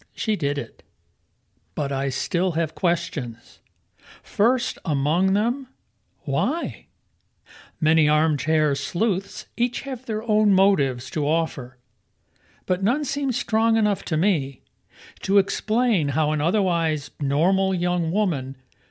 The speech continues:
with premeditation could commit such heinous and violent murders of her father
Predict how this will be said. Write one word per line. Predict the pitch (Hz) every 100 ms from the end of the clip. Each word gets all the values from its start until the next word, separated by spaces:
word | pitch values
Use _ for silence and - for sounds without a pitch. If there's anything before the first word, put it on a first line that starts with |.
| _ _
with | 156 -
premeditation | - 214 240 269 247 254 247 - 240 247 - 131 151 _ _ _ _
could | - 180
commit | - 175 190 233 -
such | - 160 156
heinous | - - 185 226 247 262 -
and | 160 139 127
violent | 135 160 233 240 240 -
murders | 208 233 160 123 117 - - _ _ _ _
of | 156
her | 127 139
father | - 165 185 208 208